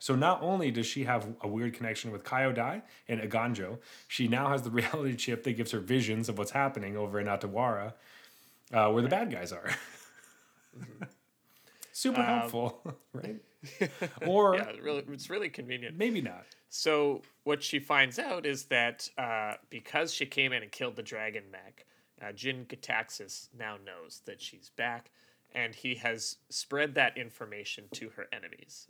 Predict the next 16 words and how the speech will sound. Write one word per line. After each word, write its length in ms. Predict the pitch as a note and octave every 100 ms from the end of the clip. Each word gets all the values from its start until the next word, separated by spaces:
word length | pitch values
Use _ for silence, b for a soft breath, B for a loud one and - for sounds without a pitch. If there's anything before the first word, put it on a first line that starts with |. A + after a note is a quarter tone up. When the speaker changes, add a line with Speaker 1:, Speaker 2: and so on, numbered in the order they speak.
| -
Speaker 2:
essentially. 560 | - G2+ - - -
He's, 220 | - - - _
there 160 | B2+ B2
are 40 |
some 260 | A#2+ D3 C3 -
uprising, 760 | C3+ - A2 G#2+ G#2+ G#2+ C3 E3 b b -
uprisers 880 | B2+ - A#2 G#2+ G#2 G2 G2+ - - A2
in 120 | G2+ G2+ G2+
Kamigawa 600 | G#2+ G#2 G2+ G2 G2+ G#2
who 120 | A2+
believe 540 | A2+ G#2+ G2 G#2 G2+ -
that, 240 | F#2+ F#2 - b b b b _
uh, 280 | F#2 F2+ - -
you 140 | G#2+
know, 140 | G2 F#2+ b b b b _ _
the 260 | G#2 F#2+